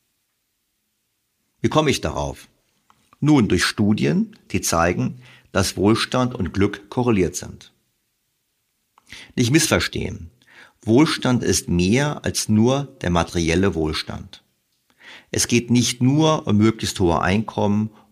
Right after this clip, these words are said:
oder um möglichst viel Konsum. Es geht auch um eine intakte Umwelt. Es geht auch um ein soziales Gleichgewicht und es geht auch um innere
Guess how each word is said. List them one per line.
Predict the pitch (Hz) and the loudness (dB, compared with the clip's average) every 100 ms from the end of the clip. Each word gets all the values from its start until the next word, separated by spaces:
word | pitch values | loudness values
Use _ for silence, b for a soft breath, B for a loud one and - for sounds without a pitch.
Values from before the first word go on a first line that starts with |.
| - | 0
oder | 101 101 | 2 4
um | 87 | 2
möglichst | 85 92 - 90 - | 2 2 0 -8 -4
viel | 82 | -4
Konsum. | - 82 73 - 95 - _ _ _ _ B B B B B | -2 -4 -4 -8 -14 -18 _ _ _ _ B B B B B
Es | - - | -6 -2
geht | 95 - | -2 0
auch | 82 107 147 - - _ _ - | 2 4 2 -2 -14 _ _ -4
um | 98 | 2
eine | 92 95 | 2 2
intakte | 87 90 - | 0 -4 -2
Umwelt. | 90 85 73 78 82 - - _ b b b | -2 -2 -4 -8 -10 -16 -20 _ b b b
Es | - - | -10 -2
geht | 95 - | -2 0
auch | 82 110 156 - _ _ _ | 2 2 0 -6 _ _ _
um | 101 | 0
ein | 95 | 2
soziales | 87 82 78 76 - | 2 0 0 0 0
Gleichgewicht | 73 95 - 117 120 123 - - b b b - | 0 0 -2 -2 -2 -4 -12 -20 b b b -2
und | 104 | -2
es | - | 0
geht | 82 - | -4 0
auch | 80 104 123 - - | 2 2 0 -8 -8
um | 82 | -4
innere | - 101 104 95 101 | 0 2 4 2 0